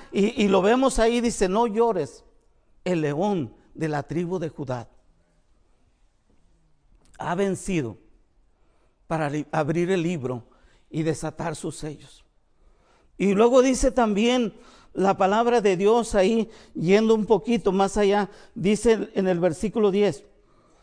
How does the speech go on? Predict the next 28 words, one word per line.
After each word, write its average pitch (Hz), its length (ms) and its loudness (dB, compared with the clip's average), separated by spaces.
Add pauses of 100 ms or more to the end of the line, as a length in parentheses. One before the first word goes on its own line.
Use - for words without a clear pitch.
(280)
"Y 196 160 2
no 214 160 2
se-, 247 280 -2
será 202 380 0
quitado 226 400 2
el 208 100 0
cetro 202 600 -4 (420)
de 185 160 0
Judá, 165 480 -2 (920)
y 190 160 2
el 180 100 4
legislador 180 760 2
de 190 120 0
entre 170 240 -2
sus - 200 -8
pies, 208 460 -2 (580)
hasta 175 320 -4
que 170 120 0
venga 208 320 0
Silot". 175 600 -2 (760)
El 196 180 2
cetro 208 840 0 (920)
es 240 280 0
algo 247 380 2
que 202 200 2
los 196 240 -2
reyes 233 380 0
usaban. 214 540 0